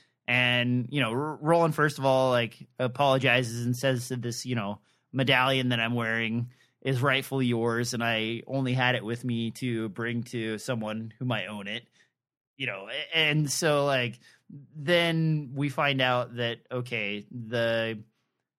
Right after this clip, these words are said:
the boy and his brothers, like, were sort of this, um, like, mercenary group, I guess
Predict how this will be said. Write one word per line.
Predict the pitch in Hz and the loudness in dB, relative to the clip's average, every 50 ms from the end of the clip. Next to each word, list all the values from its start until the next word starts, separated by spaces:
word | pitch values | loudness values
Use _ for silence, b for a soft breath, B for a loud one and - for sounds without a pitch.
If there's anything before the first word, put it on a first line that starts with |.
| _ _ _ _ _ - 147 151 | _ _ _ _ _ -20 -18 -14
the | 143 131 127 143 131 | -10 -4 -4 -4 -2
boy | 120 135 151 156 160 160 160 156 156 156 151 | 0 0 2 4 6 6 6 4 4 2 2
and | 143 | 2
his | 143 131 123 | 0 -2 -2
brothers, | 127 143 143 - - 156 151 151 147 147 143 127 - - - | 0 2 4 4 4 4 4 4 4 2 0 0 -4 -4 -2
like, | 139 135 127 120 120 107 - 131 | 0 0 0 0 0 -4 -6 -10
were | 131 120 127 135 127 123 135 131 131 123 120 123 | -12 -12 -10 -8 -4 -2 0 0 0 -2 -2 -4
sort | 120 - - 151 143 139 | -4 -4 -2 -2 -2 -2
of | 135 123 117 | -2 -4 -2
this, | 127 131 123 123 - - 143 | -4 -4 -4 -4 -6 -4 -2
um, | 131 120 113 110 107 110 110 104 _ _ _ _ _ _ _ _ _ _ _ _ _ - | 0 0 0 0 -2 -4 -6 -8 _ _ _ _ _ _ _ _ _ _ _ _ _ -10
like, | 131 120 110 - - _ _ - | -8 -8 -8 -10 -20 _ _ -12
mercenary | 131 120 117 131 147 - - 160 165 160 165 165 | -12 -6 -2 -2 -2 0 2 2 4 4 4 2
group, | 147 135 147 156 165 170 160 160 | 2 0 0 2 2 2 2 2
I | 180 156 147 | 0 0 0
guess | 139 160 160 160 156 - - - - - | 2 2 2 2 2 0 -4 -6 -8 -10